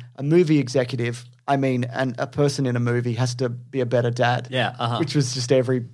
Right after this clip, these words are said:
Speaker 1: kid's
Speaker 2: Yeah.
Speaker 1: movie from the nineties.
Speaker 2: Oh, that's what I was gonna say. So the, the one proviso when we talk about this, there will, there are definitely people who are like, "Well, you think this movie sucks,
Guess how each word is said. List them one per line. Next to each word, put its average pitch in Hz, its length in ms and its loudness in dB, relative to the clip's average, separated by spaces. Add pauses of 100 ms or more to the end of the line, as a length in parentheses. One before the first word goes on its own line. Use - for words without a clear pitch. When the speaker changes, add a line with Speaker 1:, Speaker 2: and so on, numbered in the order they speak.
(100)
Speaker 1:
kid's 127 220 0
Speaker 2:
Yeah. 110 60 0
Speaker 1:
movie 131 220 0
from 120 180 -6
the 127 80 0
nineties. 123 420 2
Speaker 2:
Oh, 208 140 2
that's 226 160 0
what 220 80 2
I - 20 4
was 170 100 -2
gonna 170 120 -4
say. 151 240 2 (160)
So 160 200 2
the, 147 460 0
the 127 480 0 (320)
one 156 260 -2
proviso 131 640 2
when 110 120 -4
we 110 100 -4
talk 110 160 -2
about 107 160 -2
this, 107 260 -6 (320)
there 120 160 0
will, 139 160 2
there 127 280 2
are 127 40 4
definitely 156 400 2
people 120 320 -2
who 120 100 -2
are 117 40 0
like, 113 400 -2 (180)
"Well, 120 580 4 (340)
you 127 120 -6
think 120 180 -4
this 123 140 -6
movie 113 220 -4
sucks, - 420 -2